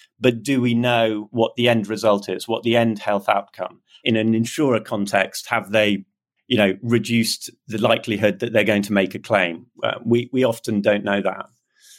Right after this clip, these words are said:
So we're often focused on simply driving better engagement.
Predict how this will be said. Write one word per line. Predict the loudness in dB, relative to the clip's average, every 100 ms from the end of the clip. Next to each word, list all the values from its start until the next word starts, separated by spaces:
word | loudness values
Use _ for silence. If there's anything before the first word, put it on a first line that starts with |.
| _ _
So | -6 -4
we're | 0 2 2
often | -2 -2 -2 -2 -10
focused | 4 4 4 0 0
on |
simply | 0 0 0 -2
driving | 0 0 0 -2 -2
better | -4 -2
engagement. | -4 2 2 2 -6 -12 -14